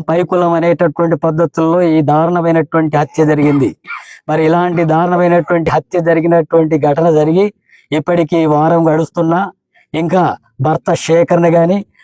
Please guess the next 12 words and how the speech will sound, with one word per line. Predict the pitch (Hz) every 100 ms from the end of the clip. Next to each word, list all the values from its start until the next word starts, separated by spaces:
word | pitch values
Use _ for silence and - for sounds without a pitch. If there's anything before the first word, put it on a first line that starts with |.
| -
మిగతా | 156 180 190 175
సత్యయ్య | 175 156 190 185 -
కుటుంబానికి | 170 185 185 180 180
సంబంధించినటువంటి | 180 175 180 180 180 175 175 160 175 170 175
వాళ్ళని | 170 175 170
ఇంకా | 160 170 -
పోలీసులు | 170 170 170 170
అరెస్ట్ | 156 160 -
చేయలేదు. | 156 151 127 - -
ఎందుకు | 156 170 170
అరెస్ట్ | 170 -
చేయలేదు? | 170 170 175